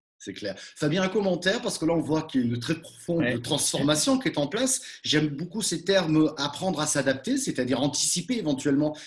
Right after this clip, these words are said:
Speaker 1: euh, de, de, d'éventuelles galères, enfin, on va dire ça comme ça, mais c'est surtout aussi, euh,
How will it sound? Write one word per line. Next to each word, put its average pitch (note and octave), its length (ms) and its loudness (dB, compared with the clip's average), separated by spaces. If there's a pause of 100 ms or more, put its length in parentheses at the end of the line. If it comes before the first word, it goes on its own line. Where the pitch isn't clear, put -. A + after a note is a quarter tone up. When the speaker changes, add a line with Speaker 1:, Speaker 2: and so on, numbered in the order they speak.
(120)
Speaker 1:
euh, A#2 80 -6
de, B2 180 -2
de, A#2+ 160 0
d'éventuelles B2+ 720 0 (360)
galères, C3+ 460 2
enfin, A2 140 -6
on A2 60 -4
va A2 80 -4
dire A2+ 120 -2
ça A#2+ 140 -2
comme A#2 180 -4
ça, B3+ 280 -2 (260)
mais C3 100 2
c'est C#3 140 0
surtout C#3 340 -6
aussi, G#3+ 560 -2
euh, B2 220 2